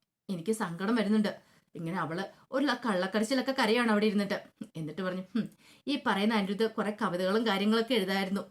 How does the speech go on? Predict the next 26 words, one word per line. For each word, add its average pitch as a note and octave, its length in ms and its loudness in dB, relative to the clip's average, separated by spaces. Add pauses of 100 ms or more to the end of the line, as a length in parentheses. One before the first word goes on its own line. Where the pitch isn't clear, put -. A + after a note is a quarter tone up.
(220)
അപ്പൊ B3+ 140 -2
അതൊക്കെ C#4+ 280 2
കണ്ടു B3+ 280 0
കഴിഞ്ഞപ്പോ B3+ 240 2
എനിക്ക് G3+ 180 0
ഭയങ്കര G#3+ 280 0
സന്തോഷമായി. G3+ 520 -2 (440)
അവന്റെ D#4+ 240 2
കവിതകൾ B3 400 2
ഞാൻ A3+ 220 4
ഇഷ്ടപ്പെട്ടായിരുന്നു. G#3 600 0 (440)
ഒരു D#3 80 -8
ദിവസം F3+ 320 -2
അവന്റെ F#3 400 -4 (140)
കവിതയെ C4 260 2
പ്രശംസിച്ചുകൊണ്ട് A3+ 960 -2 (320)
ഞാനൊരു G#3 280 2
മെസ്സേജ് G3+ 340 2
അയച്ചു. G#3 260 0 (580)
ഞാൻ D4+ 200 4
അവന്റെ A3+ 340 2
ആരാധികയായിരുന്നു. F#3+ 720 0 (680)
അങ്ങനെ F3 240 -4
പിന്നീട് F#3 420 0
ഞങ്ങൾ G3 280 0
തമ്മിൽ G3 300 0